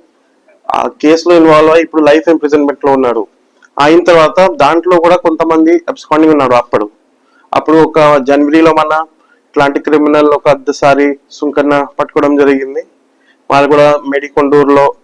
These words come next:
గుంటూరు జిల్లాలో ఒక గ్యాంగ్ రేప్ లో ఉన్నాడు. తర్వాత ఈటలపాడు, పల్నాడు జిల్లాలో హైవే డెకాయిటీస్, టూ హైవే డెకాయిటీస్ లో అప్పటి నుంచి అబ్స్కాండింగ్ ఉన్నారు. తర్వాత మార్చ్ నెలలో ఇంకా ఒక మెంబర్, ఆ,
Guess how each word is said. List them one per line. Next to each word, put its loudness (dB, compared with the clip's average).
గుంటూరు -2
జిల్లాలో 0
ఒక -4
గ్యాంగ్ -2
రేప్ -2
లో 0
ఉన్నాడు. -2
తర్వాత 2
ఈటలపాడు, 2
పల్నాడు 0
జిల్లాలో -2
హైవే 2
డెకాయిటీస్, -2
టూ -2
హైవే 2
డెకాయిటీస్ -4
లో 2
అప్పటి 0
నుంచి 2
అబ్స్కాండింగ్ -2
ఉన్నారు. -6
తర్వాత 2
మార్చ్ 0
నెలలో 2
ఇంకా 0
ఒక 0
మెంబర్, 2
ఆ, 0